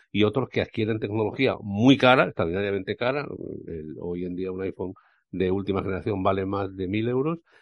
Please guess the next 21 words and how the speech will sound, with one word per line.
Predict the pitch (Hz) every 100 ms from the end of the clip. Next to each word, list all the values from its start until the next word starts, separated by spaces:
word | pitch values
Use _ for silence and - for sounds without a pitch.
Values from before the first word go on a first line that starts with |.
| _
y | 120
que | 113 107
son | 117 123 147 -
los | -
que | - 104
realmente, | 110 107 117 113 139 143 _ _
a | 95
los | -
que | 101
realmente | 101 110 117
se | 113
les | 92 95
da | -
pábulo. | 117 110 90 85 _ _
¿Esta | - 143
realidad | 131 139 139 165 170 _ _
tú | 139
la | 135 123
ves, | 139 143
eh, | 120 110
confrontable? | 117 98 113 107 151 165